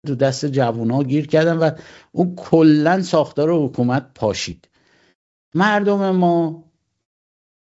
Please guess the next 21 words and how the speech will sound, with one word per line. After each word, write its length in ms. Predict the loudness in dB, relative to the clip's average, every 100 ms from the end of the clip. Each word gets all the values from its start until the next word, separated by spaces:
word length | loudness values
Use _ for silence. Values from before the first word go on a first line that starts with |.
| _
همون 260 | 0 0 0
شب 300 | 0 2 2
اول 480 | 2 0 0 -2
که 200 | -2 -2
اومدن 400 | 0 2 2 0
تو 140 | -2 -6
خیابون، 800 | -2 0 0 0 -2 -4 -6 -10 -4
روز 220 | -2 0
پنجشنبه، 760 | 0 0 -2 -4 -6 -6 -6 -8 -12 _ _ _ _ _ _ _ -6
عملاً 540 | -2 0 0 0 -2 -2
می‌شه 380 | -4 -4 -4
گفت 300 | -2 -2 -4
همینجوری 380 | -4 -2 0 -2
که 140 | -4 -6
خودشون 560 | -2 0 0 0 -2
هم 140 | -2 -2
اذعان 340 | -4 -4 -4
کردن، 640 | -4 -4 -4 -4 -4 -4 -10 _ _ _ _ -20 -20 -4
فیلماش 500 | 0 2 2 2 2
هم 220 | 0 0
اومده، 480 | -2 -4 -2 -4 -6